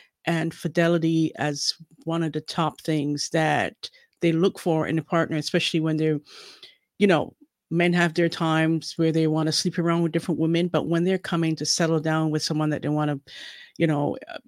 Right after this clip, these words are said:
ask to be a wife or a long-term relationship, they, fidelity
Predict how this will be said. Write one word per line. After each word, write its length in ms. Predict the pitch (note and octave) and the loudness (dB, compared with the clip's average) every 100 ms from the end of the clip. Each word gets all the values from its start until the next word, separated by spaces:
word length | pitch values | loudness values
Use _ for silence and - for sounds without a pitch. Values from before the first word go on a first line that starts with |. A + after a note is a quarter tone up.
| - | -2
ask 240 | - D3+ - | 2 2 2
to 60 | D3+ | 0
be 140 | E3 | 4
a 60 | D#3+ | 4
wife 520 | D#3 F3+ F#3+ F#3+ F#3 - | 6 6 8 6 4 0
or 240 | D#3+ D#3+ | 0 0
a 20 | |
long-term 720 | D3+ E3 F3+ G3+ G3 G3+ F#3 F3+ | 0 2 4 2 2 0 0 2
relationship, 760 | E3 E3 D#3+ D#3 - D#3+ - _ - _ - | 2 2 2 -2 -2 -2 -4 _ -20 _ -2
they, 720 | D#3+ F3 F3+ F3+ F3 E3+ - _ - - - _ | 4 6 6 6 4 -2 -8 _ -14 -14 -16 _
fidelity 720 | - E3 F3+ G#3+ A#3 B3+ E4 | -2 4 8 8 8 6 4